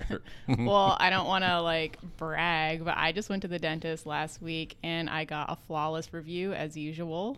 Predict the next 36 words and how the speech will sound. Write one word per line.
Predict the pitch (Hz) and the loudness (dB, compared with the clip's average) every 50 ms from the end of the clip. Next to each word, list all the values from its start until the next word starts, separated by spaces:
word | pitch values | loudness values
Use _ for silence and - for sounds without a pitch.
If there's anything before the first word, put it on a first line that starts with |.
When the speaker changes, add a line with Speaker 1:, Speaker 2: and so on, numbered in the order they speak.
| - | -6
Speaker 1:
Oh, | - - - - - - - | -2 0 0 2 2 2 2
that's | - - - - | 2 2 0 -4
bullshit. | - - - - - - - - - - - - - | -6 -6 -6 -6 -8 -12 -12 -14 -18 -20 -12 0 4
Speaker 2:
<laughs> | - - - 247 240 - - 240 226 - - - - - - - - - | 4 6 6 6 4 4 0 -2 -4 -6 -14 -16 -16 -16 -16 -16 10 12
Speaker 1:
But | 170 139 107 214 | 12 12 12 12
Speaker 2:
Over | 202 208 208 | 10 8 8
Speaker 1:
in | 202 - | 8 8
Speaker 2:
thirty, | - 117 110 120 127 135 | 10 8 10 10 10 10
Speaker 1:
my | 131 135 131 135 135 131 - - - | 10 10 10 8 6 4 2 -4 0
Speaker 2:
revealing | 202 202 196 180 180 190 185 185 190 190 | 2 2 2 2 2 2 2 2 2 2
my | 190 180 - | 2 2 2
age | - 175 180 175 - | 2 2 2 2 0
a | 185 | 0
little | 180 175 175 190 196 | 0 0 0 0 2
bit, | 190 202 214 233 240 - - - | 2 2 4 4 2 0 -2 -2
but | - 180 170 170 175 170 - - - - - - | 2 2 4 6 4 4 2 0 -4 -12 -20 -20
still | - - - - 156 160 | -20 -10 -6 -4 -4 -2
no | 170 175 190 | -2 -4 -4
cavities | - - 214 220 233 226 208 208 202 202 208 - | -4 -2 0 0 2 2 0 -2 -2 -2 2 6
Speaker 1:
I | 214 - 117 120 120 | 8 10 12 12 12
was | 117 113 110 - | 12 10 8 6
Speaker 2:
ever. | - 101 - | 2 -2 -2
Speaker 1:
just | - - 185 202 202 - - | 4 8 8 8 8 6 4
gonna | - 160 143 131 113 | 4 6 6 6 6
say, | - - - - 107 95 92 90 | 4 2 6 8 8 8 10 8
in | 87 90 | 8 8
my | 98 123 170 202 | 6 6 4 4
Speaker 2:
<laughs> | |
Speaker 1:
thirties, | 208 - - - 170 165 165 147 139 135 120 | 2 2 8 10 10 12 12 12 12 12 12
I | 117 110 107 101 | 12 12 12 10
was | 92 87 85 | 10 8 8
doing | 92 101 98 92 87 | 8 8 8 10 8
all | 87 85 85 85 | 8 8 8 8
right, | 87 85 78 85 | 8 6 4 4
too. | - - - 92 85 76 - - 73 - | 0 -2 0 2 2 2 2 0 -4 10
<laughs> | - | 12